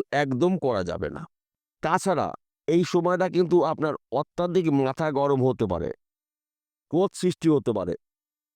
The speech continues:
এই বিষয়গুলো কিন্তু আপনি এড়িয়ে যাবেন। আপনার মাথা গরম, আপনার মাথা গরম যদি না হয়, ক্রোধ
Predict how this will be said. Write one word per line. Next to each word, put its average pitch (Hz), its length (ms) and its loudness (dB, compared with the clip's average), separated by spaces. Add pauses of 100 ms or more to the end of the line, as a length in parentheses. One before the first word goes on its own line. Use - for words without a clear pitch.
(340)
এই 170 180 2
বিষয়গুলো 180 500 4
কিন্তু 170 280 2 (120)
আপনি 156 280 0 (120)
এড়িয়ে 143 300 2
যাবেন। 95 280 0 (340)
আপনার 156 320 -2
মাথা 135 380 -2
গরম, 139 320 0 (680)
আপনার 160 360 -2
মাথা 139 360 -2
গরম 135 260 2
যদি 131 160 0
না 117 180 2
হয়, 120 180 -2 (160)
ক্রোধ 139 280 2